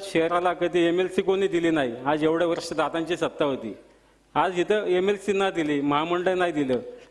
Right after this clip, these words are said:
तेच भाजपने आज त्यांचे जे, जे निष्ठावंत होते त्यांना आज पदं दिल्यात, त्यांना एमएलसी दिलीत. हा ही तफावत का? कारण हे दरसोड काम इथल्या लोक स्थानिकांनी केलेलं आहे.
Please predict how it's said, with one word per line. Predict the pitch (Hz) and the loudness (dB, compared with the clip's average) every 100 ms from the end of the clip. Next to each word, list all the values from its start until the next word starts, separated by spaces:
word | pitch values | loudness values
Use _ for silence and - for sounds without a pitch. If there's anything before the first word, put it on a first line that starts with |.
| _ | _
तेच | 180 208 | 0 2
भाजपने | 180 160 156 175 185 | 2 0 0 -2 0
आज | 180 160 123 - - - - - | 0 0 -6 -16 -20 -20 -20 -2
त्यांचे | 156 156 180 | 0 2 2
जे, | 180 | 2
जे | 170 143 | 0 0
निष्ठावंत | 139 156 151 202 196 185 170 | 0 0 0 0 0 0 0
होते | 147 127 | 0 -2
त्यांना | 123 - 143 156 160 | -4 -2 0 0 -2
आज | |
पदं | 160 - 151 160 | -2 -2 0 0
दिल्यात, | 139 127 | 0 -2
त्यांना | 123 151 147 147 | -2 -2 0 2
एमएलसी | 147 160 156 160 | 2 0 -2 -2
दिलीत. | 135 117 110 - - _ _ _ _ _ _ | -2 -4 -6 -12 -20 _ _ _ _ _ _
हा | - | 0
ही | 180 202 202 | 0 0 0
तफावत | 208 208 220 214 | 0 0 0 0
का? | 214 185 127 - - _ _ _ _ _ _ _ - | 0 0 -2 -12 -20 _ _ _ _ _ _ _ -2
कारण | 143 170 156 | 0 0 2
हे | 156 | 0
दरसोड | 165 156 175 165 175 180 175 - - - _ | 2 0 0 -2 -2 0 -4 -12 -20 -20 _
काम | 156 165 160 - - - - | 0 0 -2 -10 -18 -10 -4
इथल्या | 135 156 | 0 2
लोक | 151 156 | 2 0
स्थानिकांनी | 151 147 165 185 190 185 | 0 0 0 0 0 0
केलेलं | 151 147 135 | 0 0 2
आहे. | 127 | 0